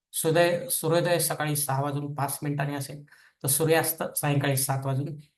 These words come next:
एकोणावीस मिनिटांनी असणार आहे. मित्रांनो, या पंचांगाच्या आधारे आता आपण आजच्या पूजेसाठी संकल्प सोडूया. यासाठी आपण आपल्या उजव्या हाताच्या तळहातावर एक पळी पाणी, थोडे अक्षत, एक फुल वा फुलाची पाकळी घ्या आणि संकल्प म्हणायला सुरुवात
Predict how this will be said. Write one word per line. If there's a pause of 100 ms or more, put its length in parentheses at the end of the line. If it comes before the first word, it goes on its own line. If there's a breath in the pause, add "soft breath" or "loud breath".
एकोणावीस
मिनिटांनी (120)
असणार
आहे. (920)
मित्रांनो,
या
पंचांगाच्या
आधारे
आता
आपण
आजच्या
पूजेसाठी
संकल्प
सोडूया. (460)
यासाठी
आपण
आपल्या
उजव्या
हाताच्या
तळहातावर
एक
पळी
पाणी,
थोडे
अक्षत, (600)
एक
फुल
वा
फुलाची
पाकळी
घ्या (420)
आणि
संकल्प
म्हणायला
सुरुवात